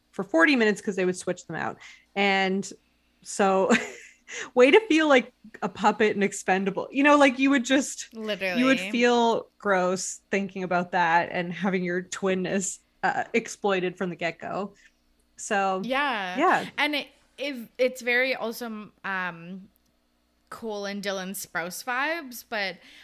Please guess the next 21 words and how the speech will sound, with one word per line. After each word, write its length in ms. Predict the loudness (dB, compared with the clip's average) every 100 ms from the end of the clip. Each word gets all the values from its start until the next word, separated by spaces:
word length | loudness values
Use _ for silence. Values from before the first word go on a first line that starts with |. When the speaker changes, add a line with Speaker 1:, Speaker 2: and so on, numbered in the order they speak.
| 0
Speaker 2:
I 80 | 0
Speaker 1:
Mm-hmm. 80 | 2
Speaker 2:
wonder 280 | 0 -2 -2
what 180 | -2
that 220 | -2 -4 -2
does 300 | -4 -4 -10
do 260 | -10 -10
on 180 | -8 -8
your, 160 | -8 -8
like, 300 | -6 -8 -10
psyche 720 | -10 -8 -8 -10 -10 -8 -6
of, 180 | -6 -6
like, 460 | -4 -4 -6 -12 _ _ _ _ _ _ -6
basically 880 | -6 -6 -12 -16 -18 -14 -10 -10 -10
where 260 | -10 -8
it's 180 | -8 -10
like, 220 | -12 -12
"Hey, 160 | -12 -10
we're 220 | -8 -8
interchangeable 1300 | -8 -10 -10 -12 -12 -12 -12 -10 -8 -6 -6 -8 -12 _ _ _ _ -6
and 800 | -2 0 -2 -4 -10 -14 -14